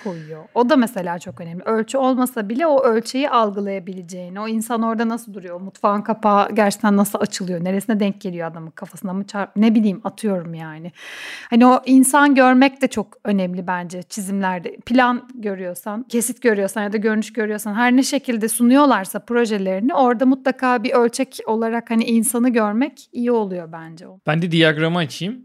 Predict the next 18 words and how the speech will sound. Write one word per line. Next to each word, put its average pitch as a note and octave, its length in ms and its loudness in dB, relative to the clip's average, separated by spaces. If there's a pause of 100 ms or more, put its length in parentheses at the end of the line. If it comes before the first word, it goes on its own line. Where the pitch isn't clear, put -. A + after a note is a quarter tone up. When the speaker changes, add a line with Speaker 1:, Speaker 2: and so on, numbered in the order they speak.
(100)
Speaker 2:
Neyi G#3+ 320 4
niye A3 180 6
yaptığını F3+ 480 0
açıklamak E3+ 600 -2
güzel C#3+ 300 2
bir B2 60 -12
şey B2+ 160 -8
bence. A2+ 320 -10 (220)
O D#3+ 100 0
anlamda D#3 760 2 (140)
tabii F#3 260 2
ki E3+ 200 -2
bu D#3+ 360 2 (160)
daha D#3+ 680 4
sıradan D#3 800 0 (160)
işlerde D3+ 920 0
zor D#3+ 480 0
oluyor. C3 460 -2